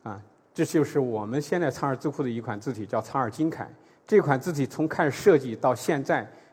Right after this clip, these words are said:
用了多长时间呢？用了三年六个月，到现在还在不断的优化啊。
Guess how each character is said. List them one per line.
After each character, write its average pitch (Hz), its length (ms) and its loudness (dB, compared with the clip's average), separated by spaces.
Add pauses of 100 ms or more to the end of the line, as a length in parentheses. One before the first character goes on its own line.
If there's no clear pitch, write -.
用 151 160 0
了 123 80 0
多 131 160 0
长 143 120 2
时 127 140 -8
间 120 180 -8
呢？ 113 160 -12 (360)
用 139 160 -2
了 117 80 -6
三 139 240 -2
年 127 180 -4
六 143 140 2
个 107 100 -6
月， 104 180 -8 (1200)
到 160 140 8
现 185 180 2
在 175 120 4
还 135 160 0
在 147 120 2
不 127 160 -4
断 160 160 0
的 123 100 -4
优 123 200 -4
化 135 240 -2 (360)
啊。 107 180 -10